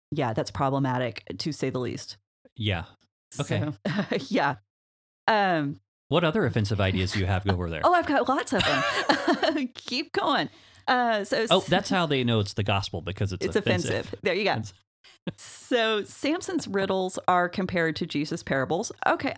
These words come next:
Speaker 1: I can kinda go there a, a little bit. Um,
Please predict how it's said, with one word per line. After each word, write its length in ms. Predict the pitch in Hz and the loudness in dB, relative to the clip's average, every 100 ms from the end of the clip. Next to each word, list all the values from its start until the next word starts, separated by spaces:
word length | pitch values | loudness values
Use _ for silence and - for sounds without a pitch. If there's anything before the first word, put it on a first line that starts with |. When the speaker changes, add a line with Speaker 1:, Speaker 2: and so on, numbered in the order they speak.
| - | -4
Speaker 1:
I 80 | 277 | -4
can 180 | - 453 | -6 -8
kinda 380 | - 359 403 262 | -4 -2 -2 -2
go 180 | 220 214 | -2 -2
there 440 | 196 - 78 220 - - | -2 -2 -2 -4 -4 -4
a, 120 | - - | -4 -2
a 80 | 233 | -2
little 300 | 214 196 190 | 0 0 0
bit. 320 | 165 202 466 _ _ _ _ 233 | -2 -4 -8 _ _ _ _ 2
Um, 540 | 233 220 202 190 190 | 2 2 0 -2 -6